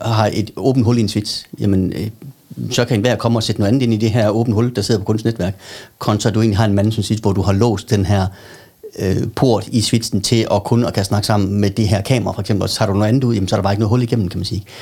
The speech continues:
Og det er jo vigtigt, at, at installatørerne egentlig også tager den kap på, at de egentlig ikke bare skal ud og sælge en alarm, eller et enkelt kamera, eller hvad det nu kunne være, at, at de egentlig tager ansvaret om egentlig at rådgive kunden om den,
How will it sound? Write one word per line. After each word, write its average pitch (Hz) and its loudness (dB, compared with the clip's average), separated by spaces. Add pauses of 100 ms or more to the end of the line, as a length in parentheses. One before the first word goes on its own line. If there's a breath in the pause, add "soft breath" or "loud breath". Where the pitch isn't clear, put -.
(220 loud breath)
Og 113 -4
det 113 4
er - 4
jo 104 2
vigtigt, 123 -2
at, - -6 (160)
at 87 -6
installatørerne 98 0 (160)
egentlig 92 0 (1080 soft breath)
også 143 2
tager 117 2
den 117 0
kap - -4
på, 107 0 (100)
at 104 0
de 120 0
egentlig 104 4
ikke 104 -4
bare 98 0
skal 92 0 (920)
ud 131 0
og 92 2
sælge 95 0
en 98 4
alarm, - 0 (580)
eller 104 4 (360)
et 98 2
enkelt 90 0
kamera, 95 -2
eller 92 -2
hvad 90 -2
det 92 0
nu 92 2
kunne 98 -2
være, 95 0
at, - -4
at - -2
de 113 0
egentlig 101 2
tager 101 2 (1000 loud breath)
ansvaret 117 2
om 101 2
egentlig 101 0
at 95 0
rådgive 101 2
kunden 101 0
om 92 0
den, 95 -2